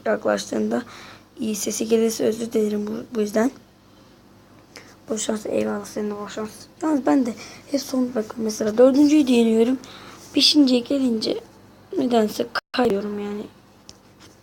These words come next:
Bilmiyorum ben de nasıl oluyor. Adamın bir tane bile adam ki yenememiş. Çünkü bilerek yapıyor. Ya ben onu ilk göreceğim. Adamı böyle değişik bir şekilde oynayacağım. <clears throat>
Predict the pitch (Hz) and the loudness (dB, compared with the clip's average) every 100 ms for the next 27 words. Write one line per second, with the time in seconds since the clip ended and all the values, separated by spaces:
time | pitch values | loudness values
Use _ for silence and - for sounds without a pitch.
0 | _ - - 277 247 214 208 208 208 214 | _ -12 -2 0 2 -2 -6 -8 -10 -10
1 | 208 214 208 214 - - - - - - | -12 -12 -10 -12 -14 -20 -20 -20 -20 -18
2 | - - - - - - - 262 269 277 | -16 -14 -14 -14 -16 -2 2 4 4 4
3 | 277 254 233 240 285 285 285 285 277 285 | 4 4 4 2 2 2 2 4 4 6
4 | 262 208 202 - - 269 240 277 262 269 | 4 2 0 -4 -2 -2 -2 -4 -4 -2
5 | 262 233 220 233 - 208 190 202 - 208 | -2 -2 -6 -14 -14 -14 -16 -20 -20 -20
6 | 202 _ _ _ _ _ _ - 220 240 | -20 _ _ _ _ _ _ -16 -14 -12
7 | 247 262 254 262 - 220 214 247 240 240 | -12 -12 -14 -18 -20 -20 -20 -18 -18 -14
8 | - 117 117 117 - _ 120 117 _ _ | -12 -12 -12 -16 -18 _ -20 -20 _ _
9 | - 117 233 226 214 196 202 - 247 220 | -20 -20 -20 -18 -16 -16 -16 -18 -18 -16
10 | 190 | -16